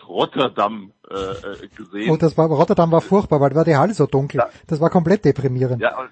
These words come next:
Speaker 1: vor allem, da war, da war, da war, da war so aufgebaut, dass man gar keine, noch nicht mal eine leere Tribüne gesehen hat.
Speaker 2: Ja.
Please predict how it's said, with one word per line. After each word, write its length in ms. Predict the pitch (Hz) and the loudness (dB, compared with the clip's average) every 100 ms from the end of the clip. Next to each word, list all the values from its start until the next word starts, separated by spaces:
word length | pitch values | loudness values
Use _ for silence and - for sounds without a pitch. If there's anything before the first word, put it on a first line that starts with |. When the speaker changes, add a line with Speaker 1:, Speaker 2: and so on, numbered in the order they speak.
| 120 | -8
Speaker 1:
vor 100 | 139 | -4
allem, 80 | 151 | -2
da 120 | 139 | 0
war, 160 | 135 - - | 0 -2 -4
da 100 | 123 | -2
war, 180 | 131 | 0
da 160 | - 123 | 0 -2
war, 180 | 123 123 | 0 -2
da 140 | - 120 | -4 -10
war 220 | 107 117 107 | -4 -6 -4
so 160 | 147 | -6
aufgebaut, 540 | 151 160 - 123 120 131 | -4 -6 -6 -4 -2 0
dass 160 | 120 - | -4 -4
man 140 | 113 | -8
gar 180 | 107 123 | -2 -2
keine, 320 | - 131 117 _ | -2 -10 -10 _
noch 100 | 110 | -12
nicht 120 | 135 | -4
mal 60 | 120 | -2
eine 100 | 113 | -2
leere 380 | 104 135 185 139 | 2 2 2 -4
Tribüne 440 | 123 98 107 98 | -8 -10 -10 -12
gesehen 340 | 92 92 98 101 | -14 -8 -6 -2
hat. 140 | |
Speaker 2:
Ja. 60 | 123 | -2